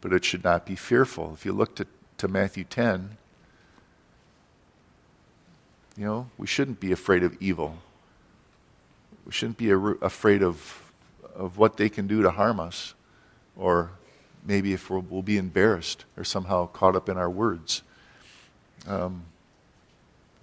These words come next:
the Lord will bring to mind. Remember, we hear that still small voice? He brings to mind his word.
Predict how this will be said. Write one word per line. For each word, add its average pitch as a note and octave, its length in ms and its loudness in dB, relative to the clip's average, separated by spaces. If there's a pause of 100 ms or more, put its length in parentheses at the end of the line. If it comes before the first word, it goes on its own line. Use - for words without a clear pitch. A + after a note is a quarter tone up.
(400)
the - 80 -14
Lord C3+ 180 0
will C3 60 -2
bring A#2 220 -4
to A2+ 120 -14
mind. G#2 460 0
Remember, G2+ 520 -4
we F#2+ 120 -8
hear G2+ 220 0
that F#2+ 220 2
still G2+ 280 0
small G2+ 320 2
voice? G#2+ 460 -4 (440)
He A2+ 100 -6
brings A#2 300 -2
to G#2+ 80 -6
mind G#2 340 2
his F2+ 200 -2
word. F#2 360 -2